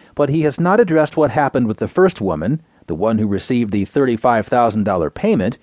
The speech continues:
according to people who knew of it, or even acknowledged there was an incident with her.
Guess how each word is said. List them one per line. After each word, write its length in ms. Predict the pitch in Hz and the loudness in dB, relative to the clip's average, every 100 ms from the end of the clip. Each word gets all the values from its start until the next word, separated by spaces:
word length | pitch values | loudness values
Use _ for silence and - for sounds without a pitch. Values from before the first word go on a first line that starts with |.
| _ _ | _ _
according 360 | 117 - 131 120 | -4 0 0 0
to 80 | 110 | -2
people 320 | 127 117 110 | -4 -2 -2
who 140 | 113 | 0
knew 240 | 107 160 143 | 0 4 4
of 140 | 76 | 2
it, 140 | 73 - _ _ _ - | -4 -6 _ _ _ -2
or 200 | 143 143 | 0 2
even 280 | 190 202 214 | 0 2 2
acknowledged 760 | 180 160 160 123 127 127 143 | 2 0 2 2 0 -2 -4
there 160 | 147 147 | 0 0
was 160 | 151 | 0
an 80 | 156 | 0
incident 400 | 147 135 143 151 | -2 -2 -2 0
with 220 | - 214 | 2 2
her. 240 | 151 85 | 0 -6